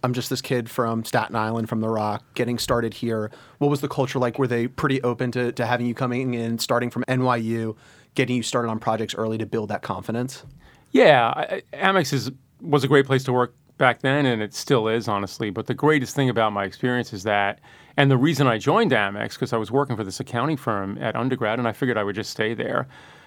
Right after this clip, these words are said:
Speaker 2: Uh, but in the career office here on campus, Amex was interviewing, and they had this little pamphlet,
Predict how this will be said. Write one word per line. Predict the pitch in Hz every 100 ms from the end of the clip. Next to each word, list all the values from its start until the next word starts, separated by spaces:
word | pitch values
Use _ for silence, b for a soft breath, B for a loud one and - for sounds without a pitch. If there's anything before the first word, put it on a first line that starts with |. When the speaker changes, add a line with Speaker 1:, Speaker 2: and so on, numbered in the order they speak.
| B 262
Speaker 2:
Uh, | 127 110 107
but | 104 113 110 - - -
in | - 139
the | 120
career | - 135 160 143
office | 127 143
here | - 131 127
on | 117
campus, | - 123 135 127 107 104 -
Amex | - 123 123 117 -
was | 113
interviewing, | 117 127 113 107 101
and | 107
they |
had | 113 151
this | 139
little | 123
pamphlet, | - 127 123 131 143 127 -